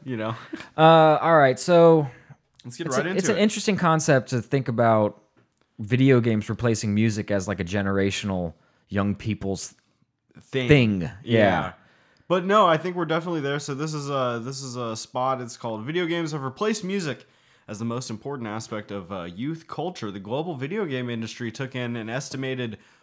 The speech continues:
Speaker 1: one hundred and eighty billion, uh, in twenty twenty, more
Speaker 2: It's a
Speaker 1: than
Speaker 2: large
Speaker 1: sports
Speaker 2: chunk of
Speaker 1: and
Speaker 2: change.
Speaker 1: movies worldwide.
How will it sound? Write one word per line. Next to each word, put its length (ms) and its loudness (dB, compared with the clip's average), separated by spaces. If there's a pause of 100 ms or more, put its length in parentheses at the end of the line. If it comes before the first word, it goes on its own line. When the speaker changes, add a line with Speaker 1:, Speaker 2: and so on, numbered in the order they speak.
(140)
Speaker 1:
one 300 -2
hundred 460 -4
and 80 -6
eighty 400 -8
billion, 600 -4 (640)
uh, 220 -4
in 100 -8
twenty 280 -8
twenty, 280 -8
more 160 -8
Speaker 2:
It's 80 -2
a 40 0
Speaker 1:
than 80 2
Speaker 2:
large 320 4
Speaker 1:
sports 140 -2
Speaker 2:
chunk 140 0
of 60 -2
Speaker 1:
and 120 0
Speaker 2:
change. 260 2
Speaker 1:
movies 280 -2
worldwide. 640 -12